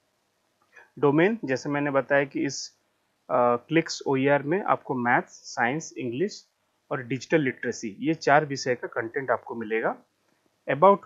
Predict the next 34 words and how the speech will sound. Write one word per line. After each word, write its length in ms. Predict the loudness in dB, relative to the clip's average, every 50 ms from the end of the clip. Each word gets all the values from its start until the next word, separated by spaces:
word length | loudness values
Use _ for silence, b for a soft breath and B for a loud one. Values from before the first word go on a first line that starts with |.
| -2
में 140 | -2 -2 2
आपको 480 | 2 2 2 2 0 0 0 0 2 2
इस 160 | -2 -6 -6
project 460 | 0 4 4 4 4 4 -2 -4 -4
का, 280 | -2 4 6 8 8 6
इस 320 | 4 0 -8 -12 -12 -12 -12
resources 640 | -12 -8 -6 -6 -6 -6 -6 -6 -6 -4 -4 -6 -10
के, 340 | -14 _ -6 -4 -4 -4 -6
अ, 1080 | -8 _ _ _ _ _ _ _ _ _ -4 -2 0 0 0 0 0 0 0 0 -2 -4 -6 -14 -16 -12 -8
कि-, 140 | -8 -8 -8 -8 -4
किन 140 | -2 2 4
ने 160 | 4 4 4
बनाया 480 | 2 0 0 0 0 0 2 0 0 0
है, 400 | 0 -2 0 0 -2 -4 -8 _ _ _ _ _ _ -12
किस 220 | -12 -12 -6 -2
लिए 100 | -2 0
बनाया 400 | 0 0 0 0 2 2 2 0
है, 140 | 0 -2 -4
कौन 240 | -2 -2 -2 -2 0
से 160 | -2 -4 -4
grade 300 | 0 0 0 0 0 -2
के 100 | -6 -2
लिए 120 | -2 0
बनाया 320 | 0 0 0 0 0 0 -2
है, 140 | -4 -6
उसके 340 | -8 -8 -12 -12 -12 -6 -4
ऊपर 280 | -4 -4 -2 -2 2 2
आपको 340 | 2 2 2 -4 -8 -8 -8
बहुत 340 | -8 -6 -4 -4 -4 -4
सारी 160 | -6 -4 -4 -4
information 500 | -4 -2 -2 -2 -2 -2 -4 -6 -6 -6
मिलेंगी। 440 | -4 -2 -2 -2 -4 -4 -6 -8 -10 _ _ _ _ _ _ _ _ -10
उसके 240 | -10 -4 -2 4
बाद 180 | 6 6 6